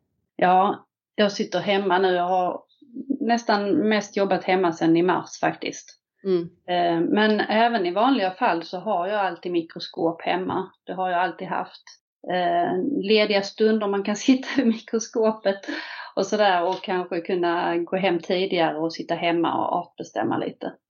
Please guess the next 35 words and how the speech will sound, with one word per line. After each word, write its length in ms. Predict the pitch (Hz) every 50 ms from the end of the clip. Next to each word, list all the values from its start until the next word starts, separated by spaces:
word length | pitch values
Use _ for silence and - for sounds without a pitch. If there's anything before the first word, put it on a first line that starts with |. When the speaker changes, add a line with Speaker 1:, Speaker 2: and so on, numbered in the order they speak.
| _ _ _
Speaker 1:
Så 80 | - 220
det 140 | 233 233 254
har 180 | 262 269 240
jag 100 | 220 202
haft 360 | 196 196 180 170 - - _ -
sedan 240 | - - 170 170
mycket 280 | 170 180 185 190 - 175
lång 220 | 180 170 170 170
tid. 300 | - - - - - - - - - _ _ _ _ _ _ _ _
Här 360 | - 196 269 269 247 220 202
hemma 680 | 202 208 202 208 185 240 262 277 269 262 226 190 185 196
då, 280 | 233 226 208 180 170 175
eh, 440 | - - - 185 185 180 180 175 175 - - 190
i 60 | 180
Landskrona 760 | 180 175 175 170 - - - 214 226 277 285 - 330 - 185
bor 240 | 220 220 202 196 190
jag 320 | 185 175 - - - -
och, 320 | - - - _ _ - 185
eh, 280 | 180 180 175 175 175
då 120 | 175 202 202
har 240 | 233 262 240 214
vi 140 | 220 226 220
ett, 380 | - - 214 208 - _ _ -
eh, 220 | 190 185 180 180 175 - _ _ _ _ _
gästrum 640 | 170 185 208 262 - - - - - 151 156 175 226
är 140 | 311 311 226
det 80 | 185
ju 80 | 185 190
egentligen, 480 | 202 202 190 - - - 113 127 165
där 100 | 170 175
jag 160 | 180 185 175 170
har 180 | 185 175 170
en 100 | 165 165
liten 320 | 165 165 165 165 165 165 -
arbetshörna 840 | - 175 175 175 185 175 - - - 180 165 165 170 175 170 175